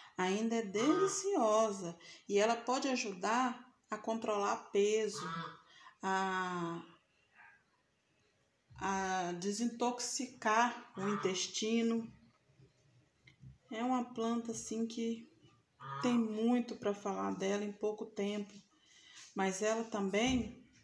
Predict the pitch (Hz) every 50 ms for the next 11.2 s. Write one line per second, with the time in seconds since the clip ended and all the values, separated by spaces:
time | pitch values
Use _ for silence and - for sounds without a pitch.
0 | _ _ _ _ _ - - - - - 139 302 311 - - - - - - -
1 | - - 196 196 196 190 190 190 196 190 190 208 226 233 226 208 - 208 214 233
2 | 254 247 - 208 202 - 208 208 208 208 214 202 196 - - 175 180 196 214 247
3 | 269 269 247 202 185 170 - - - - - - _ _ _ _ _ _ _ _
4 | - - _ - - 208 214 208 220 208 - - 220 214 214 214 - 226 214 214
5 | - - 214 214 214 214 214 208 220 247 262 247 233 208 196 202 208 220 208 202
6 | 202 196 - 202 202 196 196 190 185 175 175 175 196 220 254 269 254 - - -
7 | 175 - - - _ _ _ _ _ _ _ _ _ _ _ - - 190 185 180
8 | 180 180 180 185 190 202 214 226 233 220 226 185 170 175 175 175 175 175 170 170
9 | - 226 240 262 277 254 247 247 240 - 254 - - 254 254 - - 269 262 269
10 | 285 311 330 254 196 190 208 220 240 254 247 233 208 185 175 185 190 208 226 233
11 | 226 214 -